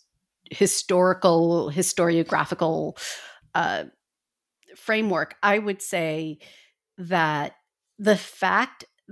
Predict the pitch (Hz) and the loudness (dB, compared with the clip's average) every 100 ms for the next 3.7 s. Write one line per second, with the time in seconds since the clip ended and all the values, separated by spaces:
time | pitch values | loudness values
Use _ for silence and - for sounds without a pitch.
0 | 202 180 196 180 165 151 156 - - - | -16 -8 0 2 4 2 -2 -6 -16 -16
1 | _ _ _ 180 165 156 151 147 - _ | _ _ _ 2 2 2 0 -2 -8 _
2 | _ _ _ _ _ _ _ _ - 185 | _ _ _ _ _ _ _ _ -6 -4
3 | 185 185 196 196 185 - - | -2 0 0 -2 -4 -12 -16